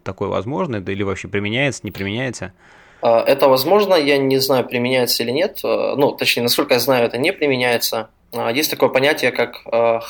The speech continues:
Speaker 2: higher order mutants. Вот. То есть, э, классическое мутационное тестирование, мы вносим одно изменение,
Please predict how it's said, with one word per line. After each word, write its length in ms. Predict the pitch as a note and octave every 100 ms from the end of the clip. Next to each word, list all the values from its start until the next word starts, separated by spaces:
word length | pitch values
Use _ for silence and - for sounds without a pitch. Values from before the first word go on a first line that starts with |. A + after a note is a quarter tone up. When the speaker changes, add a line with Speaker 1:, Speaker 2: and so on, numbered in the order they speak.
| -
Speaker 2:
higher 400 | C3 B2+ A#2+ B2+ _ _ _ _ - B2 -
order 600 | A#2+ B2 A#2 A#2+ A#2+ A#2
mutants. 680 | A#2 B2 B2+ A2+ A2+ - -
Вот. 320 | - A2+ A2+ _ - - - - -
То 80 |
есть, 320 | A#2 - - - _
э, 360 | A#2 A#2+ A#2+ A2+
классическое 480 | - B2+ F3+ - C#3
мутационное 380 | B2+ B2 - B2
тестирование, 580 | - - C#3 B2+ A#2+ A#2
мы 160 | A#2+
вносим 360 | A#2+ A#2+ - A2+
одно 200 | B2+ A#3
изменение, 680 | G#3 F3 E3 D3+ C#3 B2+